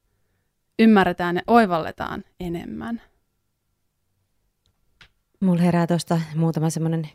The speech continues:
Speaker 2: kysymys, joihin sun ei tarvi vastata, mutta, mutta ehkä sellaisia, sellaisia tota, mietintöjä, mitä usein omassa työssä asiakkaiden kanssa myöskin tehdään, että,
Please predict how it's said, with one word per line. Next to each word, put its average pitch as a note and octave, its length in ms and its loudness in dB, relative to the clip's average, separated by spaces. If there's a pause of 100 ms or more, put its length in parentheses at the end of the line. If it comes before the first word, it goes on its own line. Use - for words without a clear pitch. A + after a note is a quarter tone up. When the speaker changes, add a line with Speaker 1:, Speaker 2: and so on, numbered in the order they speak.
Speaker 2:
kysymys, D#3 540 -4
joihin D3+ 260 -4
sun D#3 180 -2
ei D#3+ 80 -2
tarvi D#3 320 -2
vastata, E3+ 440 -2
mutta, D3 460 -6
mutta D3+ 240 -8
ehkä D3+ 160 -10
sellaisia, D3 520 -8 (580)
sellaisia D3 500 -8
tota, D3 480 -10
mietintöjä, D3+ 600 -4
mitä D3+ 240 -10 (280)
usein D3+ 360 -8 (380)
omassa D#3 320 -8
työssä - 340 -8 (220)
asiakkaiden F3 520 -8
kanssa F3+ 300 -8
myöskin F3 380 -10 (100)
tehdään, F3 420 -4
että, - 240 -12